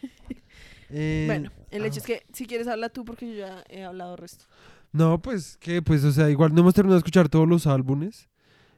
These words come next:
Speaker 2: Em, llegamos hasta el tercero, que, pues, a Mafe, pues, no, no es, no es su tipo como de música. Y, pues, yo tampoco voy a mentir, hay cosas como que, yo, porque yo ese resto no los escuchaba. Y, pues, como que, pues, sí, es como, o sea, a mí, hay, digamos, el primer álbum,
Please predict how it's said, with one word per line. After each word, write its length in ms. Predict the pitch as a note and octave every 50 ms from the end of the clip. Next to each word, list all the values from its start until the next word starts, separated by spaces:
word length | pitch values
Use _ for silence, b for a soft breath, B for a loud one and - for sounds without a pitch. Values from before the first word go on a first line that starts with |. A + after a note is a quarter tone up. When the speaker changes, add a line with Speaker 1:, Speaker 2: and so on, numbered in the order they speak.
| _ _ -
Speaker 2:
Em, 1000 | D3 D3+ D3+ D3+ D3+ D3 D3 D3 D3 D3 D3 D3 D3 C#3+ C#3+ C#3+ C#3+ D3 C#3+ C#3
llegamos 340 | D3+ D3 D3+ D#3 D3 D3
hasta 140 | D#3 C3+ D#3 E3
el 60 | C#3+
tercero, 520 | D#3+ F3 D#3 C#3 - E3 D3+ C#3 D3+ E3+ - -
que, 80 | - D3
pues, 180 | C3+ D#3 C#3+
a 80 | D3+ C#3+
Mafe, 640 | C#3+ C#3 C3+ A#2+ C#3 C#3+ C#3+ C#3 C#3 C#3 C#3+ C#3 - b b b b b b b b b
pues, 160 | - C#4+ A#3 G3+
no, 240 | G3 F#3 F#3 E3+
no 120 | F3 F3 F3
es, 180 | F3 - -
no 100 | E3+ F3
es 80 | F3 D#3+
su 120 | D3 E3
tipo 320 | D3+ - F#3 E3 - E3 D#3
como 220 | - E3 E3 E3 E3+
de 40 |
música. 300 | E3 E3 D#3 D3 - - G#3
Y, 40 | F3
pues, 140 | F#3+ G#3
yo 120 | E3+ F#3 E3+
tampoco 280 | F#3+ F3 F3+ F3 F#3+
voy 80 | F#3+ F#3
a 40 | F#3+
mentir, 240 | F#3+ F3 F3+ F3 F3
hay 80 | E3
cosas 280 | - - E3 D#3+ D#3+ D3+
como 200 | - D#3+ D#3+ D#3+
que, 300 | - E3 E3 D#3 G#2 E2+ F2 C3+ A#2 - -
yo, 100 | E3 D#3
porque 160 | D#3+ D3 D#3+
yo 80 | D#3 D3+
ese 120 | C3+ D3+
resto 200 | D3+ D#3 D3 - D#3+
no 60 | D#3+
los 140 | D#3+ D#3 D#3+
escuchaba. 580 | D3+ - E3 D#3+ - - D3 C3 B2+ D3+ G#3+ - b b b b b b b b b b b b b b
Y, 60 | E3
pues, 160 | E3+ F3+ -
como 200 | - F#3+ F3 E3+
que, 220 | - F3 F3 E3+
pues, 220 | D#3+ - F#3 F3 -
sí, 280 | - G3 G3 F#3+ G3 G3
es 100 | F#3 -
como, 220 | - F#3+ F#3+ F3+
o 80 | C3+ E3+
sea, 300 | - E3 D3+ D#3+ E3 E3+
a 40 | E3+
mí, 280 | F3 F#3+ G3+ G#3+ A3
hay, 200 | F3 D3 E3 D3+ -
digamos, 320 | D3 D3+ D3 D#3 C#3 C3+ C3+
el 80 | C#3
primer 360 | - D#3+ D#3+ D#3 D#3+ D#3+ E3 F#3+
álbum, 420 | F#3+ F#3 F3+ E3+ F3+ G3+ A3+